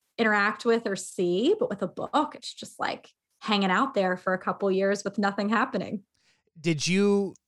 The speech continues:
Speaker 2: wanna do the book yourself, or was it something that somebody proposed to you as an idea and said, "Hey, I think you could be really good at this. Like, let's talk about it"?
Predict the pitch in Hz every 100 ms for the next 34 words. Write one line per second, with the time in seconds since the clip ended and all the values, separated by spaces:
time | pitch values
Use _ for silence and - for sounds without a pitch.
0 | - 160 156 175 175 156 190 190 160 202
1 | - - 180 147 - 214 247 - 156 175
2 | 165 156 151 - 147 151 147 - 165 170
3 | 156 - 165 147 139 143 143 151 147 -
4 | 143 139 131 131 123 120 131 127 113 135
5 | 185 143 139 - 160 160 147 143 127 123
6 | 127 120 165 160 143 143 135 - 117 123
7 | - 165 170 147 98 82 -